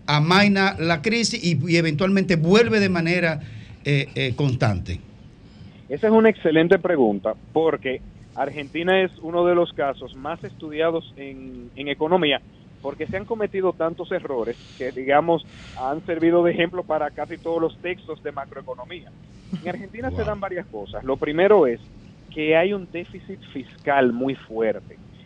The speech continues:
Speaker 2: Los gobiernos, sobre todo los gobiernos relacionados al peronismo, tienden a hacer una expansión del gasto gubernamental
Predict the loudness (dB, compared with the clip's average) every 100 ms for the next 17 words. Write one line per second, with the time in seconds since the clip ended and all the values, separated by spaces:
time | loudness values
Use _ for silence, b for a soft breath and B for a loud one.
0 | -14 -8 -6 -2 0 4 4 4 0 -6
1 | -14 -20 -20 -20 -20 -16 -14 -14 -6 -2
2 | 2 0 -2 -2 -2 -2 -6 -6 -6 -8
3 | -10 -4 -4 -4 -4 -4 -6 -10 -18 -20
4 | -20 -20 -16 -2 0 0 -2 -2 -4 -4
5 | 0 0 -2 -4 -6 -8 -8 -6 -4 -8
6 | -16 -6 -4 -4 -6 -6 -6 -8 -8 0
7 | 0 2 0 -4 -8 -8 -8 -8